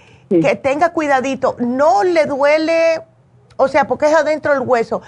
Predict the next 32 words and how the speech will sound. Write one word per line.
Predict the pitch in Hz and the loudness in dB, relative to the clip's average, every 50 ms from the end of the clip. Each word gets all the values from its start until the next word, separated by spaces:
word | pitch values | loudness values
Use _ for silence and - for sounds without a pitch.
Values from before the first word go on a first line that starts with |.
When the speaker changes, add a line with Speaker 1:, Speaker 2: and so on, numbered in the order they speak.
| - - _ | -18 -12 _
Speaker 2:
lo | 233 262 262 | -2 0 0
que | 269 269 | 0 0
son | - 302 320 339 | 2 2 2 2
los | 359 302 | 2 0
ligamentos, | 294 320 277 294 269 247 262 277 277 - 302 277 | 0 0 0 0 0 0 0 -2 0 0 -2 0
¿lo | 262 254 254 | 0 -2 -2
tiene | - 269 247 262 262 277 | -4 -4 -4 -2 -4 -2
bien | 254 302 294 269 214 165 165 156 - _ _ _ _ _ _ _ | -2 -2 -2 0 -2 -2 -4 -8 -12 _ _ _ _ _ _ _
ella? | - 226 269 247 190 175 160 - - - _ _ _ _ _ _ _ _ _ _ _ _ _ _ _ _ | -2 -2 -2 -2 -2 -6 -10 -10 -14 -20 _ _ _ _ _ _ _ _ _ _ _ _ _ _ _ _
Speaker 1:
Eh, | - 208 202 202 202 202 - - | 0 2 2 2 2 -2 -4 -4
yo | 226 208 175 208 202 | -2 0 0 0 -2
creo | - 233 233 240 247 | 0 0 0 0 0
que | - 277 262 240 226 | 0 0 2 2 0
eso | 226 - 285 262 | -2 -6 -10 -4
se | - 302 | -2 -2
lo | 254 240 220 | 0 0 0
va | 208 196 | 0 0
a | 190 | 0
decir, | 196 214 220 214 - 233 208 - | 0 -2 -4 -4 -4 -6 -4 -4
hasta | - 214 208 - _ 190 180 | -4 -4 -6 -4 _ 0 0
el | 185 190 190 - _ - _ | 0 0 -4 -8 _ -8 _
sábado | 226 226 262 277 285 285 262 240 226 208 196 | -4 -2 0 0 0 0 2 2 0 0 0
va | 196 196 202 202 202 | 0 0 0 0 0
en, | 202 196 196 196 - _ _ _ - 185 | 0 0 -2 -4 -6 _ _ _ -4 -2
va | 190 190 190 190 190 | 0 2 2 2 0
a | |
pasar | 185 - - 180 190 - 208 185 180 180 180 | 0 -2 -4 -4 -2 -2 -2 -2 -2 -2 -4
con | - - 180 180 180 | -4 -4 -2 0 0
el | 170 175 | 2 2
especialista | 175 185 - 190 190 190 - 185 180 190 196 226 233 - - 214 | 0 0 0 -2 -2 0 0 0 0 2 0 -2 -2 -2 -2 0
ella. | 220 214 214 226 254 277 294 302 | 0 2 2 2 2 2 0 -2
Speaker 2:
Ya. | 175 156 185 165 151 151 - | -4 -4 -2 -2 -2 -4 -6